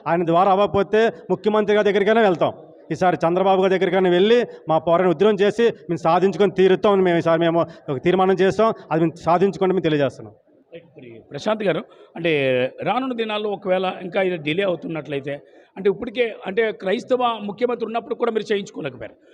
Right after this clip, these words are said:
Speaker 2: అంటే క్రైస్తవ ముద్ద-, ముఖ్యమంత్రిగా పేరుగాంచిన మరి జగన్మోహన్ రెడ్డి గారు ఉన్నప్పుడు కూడా చేయించుకోలేకపోయారు. మరి ఈ కూటమి సమయంలో రేపు మరి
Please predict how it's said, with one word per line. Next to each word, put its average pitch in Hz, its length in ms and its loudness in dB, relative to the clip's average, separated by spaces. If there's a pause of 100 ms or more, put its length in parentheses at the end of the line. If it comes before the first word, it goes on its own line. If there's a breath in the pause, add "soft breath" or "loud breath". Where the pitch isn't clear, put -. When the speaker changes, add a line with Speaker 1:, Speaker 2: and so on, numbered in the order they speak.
(120)
Speaker 2:
అంటే 208 200 2 (100)
క్రైస్తవ 214 280 -4
ముద్ద-, 214 220 -6
ముఖ్యమంత్రిగా 208 520 -4
పేరుగాంచిన 220 600 0
మరి 196 140 -4
జగన్మోహన్ 214 380 -4
రెడ్డి 214 140 -2
గారు 214 100 -2
ఉన్నప్పుడు 208 240 -8
కూడా 202 120 -6
చేయించుకోలేకపోయారు. 180 840 -8
మరి 269 120 0
ఈ 240 40 -4
కూటమి 240 380 -4
సమయంలో 233 480 -6
రేపు 196 260 -2
మరి 190 200 -4